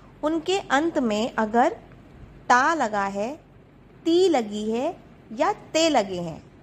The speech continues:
क्या मतलब, जैसे ता लगा है मतलब खाता है,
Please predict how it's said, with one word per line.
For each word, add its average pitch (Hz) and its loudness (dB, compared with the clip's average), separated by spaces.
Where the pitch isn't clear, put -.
क्या - -18
मतलब, 254 -2
जैसे 226 -2
ता 240 2
लगा 254 0
है 269 -2
मतलब 262 -6
खाता 208 -2
है, 190 -4